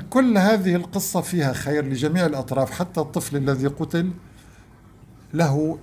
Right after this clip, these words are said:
جزاء عند الله وسيكون في الجنة لأنه غلام لم يحاسب بعد. طبعًا الله أعلم، يعني نحن لا نزكي على الله أحدًا، إنما نقول الشيء الظاهر لنا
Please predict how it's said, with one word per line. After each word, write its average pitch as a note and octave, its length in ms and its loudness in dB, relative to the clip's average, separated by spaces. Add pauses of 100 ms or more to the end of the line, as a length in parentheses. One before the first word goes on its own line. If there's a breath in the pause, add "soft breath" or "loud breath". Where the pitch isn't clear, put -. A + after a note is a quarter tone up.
جزاء C3 480 0
عند B2 220 -2
الله C#3 340 -2
وسيكون D#3+ 460 -2
في F3 100 -4
الجنة E3+ 320 2
لأنه D#3 420 0
غلام D3 400 2
لم B2+ 180 -2
يحاسب A#2 380 -2
بعد. G#2 280 -2
طبعًا D#3+ 420 -2
الله D3 300 4
أعلم، C#3+ 320 2
يعني A#2 140 -4
نحن C#3+ 300 -4 (380 loud breath)
لا C#3+ 140 -2
نزكي C#3+ 520 -2
على B2+ 200 0
الله C3+ 360 2
أحدًا، C#3+ 400 -2
إنما D#3+ 280 -2
نقول F3+ 500 0 (1300 loud breath)
الشيء F3+ 380 0
الظاهر D3 480 4
لنا A#2+ 280 0